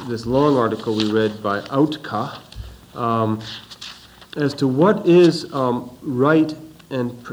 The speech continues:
and, um, and, and just care. Um, and, uh, again, I think our position would have to be that, um, we, we have to measure justice in terms of,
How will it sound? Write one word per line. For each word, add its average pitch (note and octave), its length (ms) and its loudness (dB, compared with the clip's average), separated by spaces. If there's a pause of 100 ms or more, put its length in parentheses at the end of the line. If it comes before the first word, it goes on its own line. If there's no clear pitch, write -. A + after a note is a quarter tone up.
and, A#2 380 -6
um, G#2 380 -4 (160)
and, A2+ 260 -8
and A2+ 200 -8
just B2 400 -4
care. B2+ 480 -8 (120)
Um, G#2+ 360 -4 (1500)
and, A2+ 380 -4
uh, G#2 440 0
again, C3+ 360 2
I A#2+ 120 2
think C3 420 -4 (200)
our A#2+ 140 -4
position B2 440 -6
would G#2+ 120 -2
have A2+ 200 -4
to A2 80 -12
be G#2 380 -6 (640)
that, A2+ 280 -2 (960)
um, G2+ 500 -6 (340)
we, A#2+ 140 -2
we A2+ 280 -4
have B2+ 260 -4
to A2+ 100 -4
measure A2+ 420 0
justice G#2+ 720 -4
in G2+ 120 -12
terms G#2+ 380 -4
of, F#2+ 180 -8